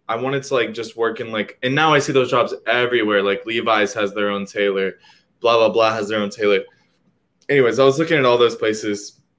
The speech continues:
trying to find jobs, and I couldn't. But then, um, some of the places I did apply to, I applied to,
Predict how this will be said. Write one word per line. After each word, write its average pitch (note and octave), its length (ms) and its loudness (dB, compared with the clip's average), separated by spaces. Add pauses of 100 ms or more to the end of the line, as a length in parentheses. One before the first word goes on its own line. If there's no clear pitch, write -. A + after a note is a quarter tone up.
(600)
trying A2+ 200 -4
to G#2+ 80 -4
find G#2+ 260 -4
jobs, G2+ 420 -2
and G2+ 100 -8
I G2 60 -4
couldn't. A2 420 -4 (600)
But G#2+ 180 -4
then, G2+ 460 0
um, F#2 420 -8 (160)
some C#3 220 -2
of C#3 100 4
the C#3 40 -8
places C3+ 260 2
I A2+ 80 4
did A#2 200 2
apply A2+ 360 2
to, A2 260 -2
I G#2+ 40 2
applied A2 360 0
to, G2+ 340 -2